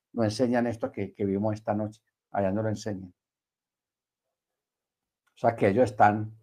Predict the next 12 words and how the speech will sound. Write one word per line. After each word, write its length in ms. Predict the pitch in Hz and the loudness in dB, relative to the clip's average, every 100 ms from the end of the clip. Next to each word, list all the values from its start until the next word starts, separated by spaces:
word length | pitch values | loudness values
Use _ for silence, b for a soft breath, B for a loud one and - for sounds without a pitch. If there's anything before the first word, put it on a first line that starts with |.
| - | -6
muy 180 | 247 262 | 0 4
atrasados 520 | 262 - - 104 117 | 4 2 4 6 6
en 160 | 110 95 | 2 -2
noticias 640 | 98 131 131 170 190 _ _ _ _ _ _ - | 2 0 0 -4 -6 _ _ _ _ _ _ -6
y 60 | |
usted 180 | 110 110 | -2 -2
está 200 | - 107 | 2 2
muy 220 | 98 110 | 4 4
adelantado 500 | 110 98 90 - 92 | 4 4 4 2 2
en 80 | 95 | 2
noticias. 680 | 98 156 156 90 - - _ _ _ _ _ _ _ _ - 107 - _ | -2 -4 -6 -8 -20 -20 _ _ _ _ _ _ _ _ -16 -14 -14 _
Amén. 400 | - - 107 - | -2 2 2 0